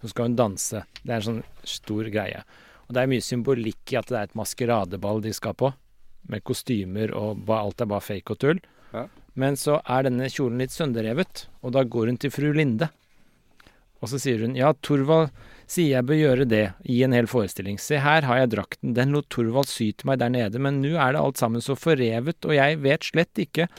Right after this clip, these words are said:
Speaker 1: «Og det skal vi snart få i stand», sier fru Linde. «Det er jo ikke noe annet enn en besetning som har gått i løs hist og her. Nål og tråd, ja, nå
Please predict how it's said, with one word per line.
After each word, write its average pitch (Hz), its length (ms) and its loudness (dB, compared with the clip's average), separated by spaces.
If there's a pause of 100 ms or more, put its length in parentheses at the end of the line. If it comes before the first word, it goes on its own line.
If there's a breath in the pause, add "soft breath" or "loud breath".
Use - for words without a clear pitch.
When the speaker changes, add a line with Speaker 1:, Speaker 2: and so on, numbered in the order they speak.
(460 soft breath)
Speaker 1:
«Og 208 180 4
det 139 120 6
skal 151 180 2
vi 135 60 -2
snart 117 260 2
få 107 140 0
i 101 40 -4
stand», 98 300 -6
sier 107 180 -2
fru 110 140 0
Linde. 101 300 -2 (340)
«Det 233 80 6
er 156 60 8
jo 120 80 0
ikke 156 100 0
noe 131 80 6
annet 104 160 0
enn 120 80 2
en 127 80 0
besetning 123 380 -4
som 160 100 0
har 156 80 2
gått 156 180 2
i 170 60 0
løs 131 340 4
hist 139 220 -4
og 143 80 2
her. 156 100 4
Nål 196 300 6
og 202 80 2
tråd, 214 240 4 (160)
ja, 147 180 6
nå 160 140 2